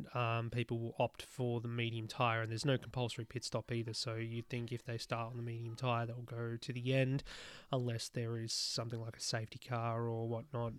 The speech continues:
or some kind of carnage that, um, sees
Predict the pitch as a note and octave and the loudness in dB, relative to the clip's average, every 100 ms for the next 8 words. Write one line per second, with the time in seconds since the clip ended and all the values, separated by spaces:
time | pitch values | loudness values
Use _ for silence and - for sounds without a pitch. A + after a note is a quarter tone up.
0 | - A2+ A#2 - A#2+ A2 A#2+ A#2 - B2 | -4 -2 -2 -2 -2 0 2 2 4 4
1 | B2 A#2+ A#2 - B2 B2 - - A#2+ A#2+ | 4 2 0 2 4 2 -2 0 2 2
2 | A#2+ B2 C3 - - - - - B2+ B2 | 0 0 -2 -6 -16 -6 0 4 4 4
3 | - | 0